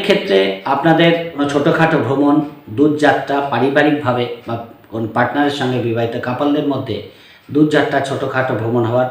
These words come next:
প্রবল সম্ভাবনা থাকছে, সেই জায়গাটাও ভালো পাবেন। শিক্ষা,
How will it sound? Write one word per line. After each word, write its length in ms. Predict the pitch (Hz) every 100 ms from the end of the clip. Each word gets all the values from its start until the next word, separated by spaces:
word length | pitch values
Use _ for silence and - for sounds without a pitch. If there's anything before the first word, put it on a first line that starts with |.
| -
প্রবল 320 | 160 165 175 160
সম্ভাবনা 480 | - 107 104 107 107 107
থাকছে, 300 | - - - - - - -
সেই 160 | 139 123
জায়গাটাও 360 | 117 113 131 -
ভালো 140 | 95 90 -
পাবেন। 220 | - - - _ _ _ _ -
শিক্ষা, 280 | 156 151